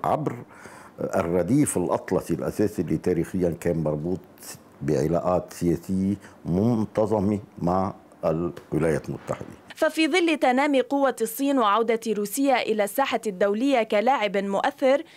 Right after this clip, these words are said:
Speaker 2: سيؤدي خروج بريطانيا إلى إضعاف موقع الاتحاد، هذا المشروع الأوروبي الذي يتكبد ضربات كبيرة وخصوصًا بعد اللجوء.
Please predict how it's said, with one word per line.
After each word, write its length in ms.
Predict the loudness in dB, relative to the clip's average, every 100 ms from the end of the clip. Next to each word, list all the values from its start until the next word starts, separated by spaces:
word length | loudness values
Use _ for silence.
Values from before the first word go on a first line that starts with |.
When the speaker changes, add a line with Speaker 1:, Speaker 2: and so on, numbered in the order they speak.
| -20 -4
Speaker 2:
سيؤدي 680 | 2 4 4 2 0 0
خروج 420 | 0 0 0 0 0
بريطانيا 720 | 2 2 2 2 2 4 2
إلى 280 | 2 2 2
إضعاف 440 | 0 2 2 2
موقع 460 | 0 0 0 0 0
الاتحاد، 720 | -2 -2 -4 0 2 2 -2 -16 -16 -2
هذا 260 | 0 2
المشروع 460 | 2 0 0 2 2
الأوروبي 640 | 2 2 0 0 2 2 2
الذي 380 | 0 0 2 0
يتكبد 680 | 2 0 0 2 2 2
ضربات 580 | 2 2 2 2 0 0
كبيرة 680 | -4 -2 0 2 4 2 0 -8 -2
وخصوصًا 840 | 0 2 -2 -2 -4 0 2 2 2
بعد 220 | 2 2
اللجوء. 540 | 2 2 0 2 0